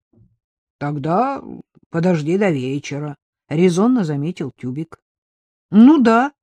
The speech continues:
до вечера». Егор даже хмыкнул. «До вечера я не дотерплю», ответил он честно. «Звони», рявкнул Тюбик.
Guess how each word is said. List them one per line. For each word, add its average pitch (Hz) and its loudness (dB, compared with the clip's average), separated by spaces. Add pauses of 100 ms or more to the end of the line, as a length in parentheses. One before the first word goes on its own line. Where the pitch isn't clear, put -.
(560)
до 196 4
вечера». 160 -2 (460)
Егор 175 -2
даже 160 -6
хмыкнул. 143 -4 (1080)
«До 139 -10
вечера 254 2
я 208 4
не 269 6
дотерплю», 180 -2 (560)
ответил 151 -8
он 165 -2
честно. - -16 (1000)
«Звони», 240 2 (680)
рявкнул 131 -10
Тюбик. - -16